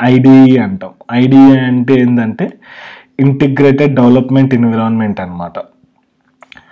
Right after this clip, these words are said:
ఈ integrated development ఎన్-, ఎన్విరాన్‌మెంట్‌లో ఏందంటే, మనకి కావాల్సిన tools అన్నీ ఉంటాయి. Suppose, ఇప్పుడు మనం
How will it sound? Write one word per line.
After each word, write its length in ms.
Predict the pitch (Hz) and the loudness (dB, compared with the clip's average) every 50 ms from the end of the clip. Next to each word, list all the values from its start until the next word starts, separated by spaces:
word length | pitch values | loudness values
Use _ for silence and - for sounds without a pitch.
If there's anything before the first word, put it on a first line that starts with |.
| _ - - - _ _ - | _ -20 -20 -20 _ _ -4
ఈ 60 | 143 | -2
integrated 560 | 143 143 139 135 151 139 147 156 147 160 156 | 0 0 0 0 0 0 0 0 2 2 2
development 540 | 147 143 139 139 143 135 143 151 147 143 135 | 2 4 4 4 2 2 0 -2 -2 0 0
ఎన్-, 300 | 143 143 139 139 139 139 | 0 2 0 0 -2 -2
ఎన్విరాన్‌మెంట్‌లో 680 | 135 135 135 135 135 135 135 135 135 135 127 123 131 127 | 0 2 2 2 4 4 4 4 2 2 2 0 0 0
ఏందంటే, 320 | 123 120 120 117 117 165 | 0 0 -2 -2 -2 -2
మనకి 260 | 160 160 151 151 147 | -2 0 0 -2 -2
కావాల్సిన 600 | 143 - 139 127 127 131 135 135 135 143 143 143 | -2 -2 -2 0 2 2 0 -2 -2 -4 -4 -4
tools 420 | 135 139 - 135 131 135 135 135 139 | -4 -2 -2 2 2 2 2 2 0
అన్నీ 200 | 123 127 131 131 | -2 -2 -2 -4
ఉంటాయి. 340 | 120 110 104 - - - - | -4 -6 -8 -12 -16 -18 -14
Suppose, 460 | - - 127 - - 135 139 135 135 | -8 -6 -6 -4 -2 0 2 2 2
ఇప్పుడు 180 | 131 135 139 135 | 0 0 0 0
మనం 180 | 135 131 135 | 0 -2 -4